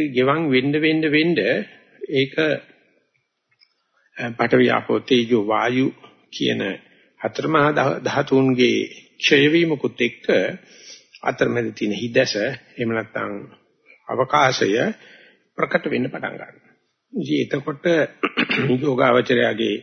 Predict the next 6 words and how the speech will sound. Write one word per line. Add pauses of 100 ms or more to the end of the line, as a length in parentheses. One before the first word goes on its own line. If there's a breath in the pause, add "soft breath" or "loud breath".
(760 loud breath)
<clears throat> (220)
දැනුම, (1800 soft breath)
ඉන්ද්‍රිය
බද්ධව
තිබුණු
දැනුම,